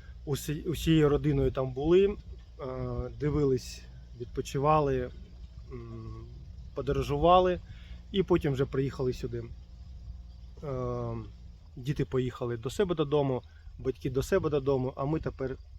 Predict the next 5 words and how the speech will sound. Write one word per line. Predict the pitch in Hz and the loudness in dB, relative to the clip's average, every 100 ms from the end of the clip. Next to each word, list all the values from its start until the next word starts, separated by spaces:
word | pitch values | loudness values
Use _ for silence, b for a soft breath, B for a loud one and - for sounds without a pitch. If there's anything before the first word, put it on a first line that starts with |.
| - - | -18 -16
до | 117 131 | -4 -2
себе | - 113 113 | -2 -8 -8
додому. | 120 120 117 120 - B B B B B B B B B B B - - - B B B B B B B B | -10 -8 -8 -10 -14 B B B B B B B B B B B -18 -18 -14 B B B B B B B B
Таке | - - | -12 -4
життя. | 135 139 131 123 | -2 -2 -2 -2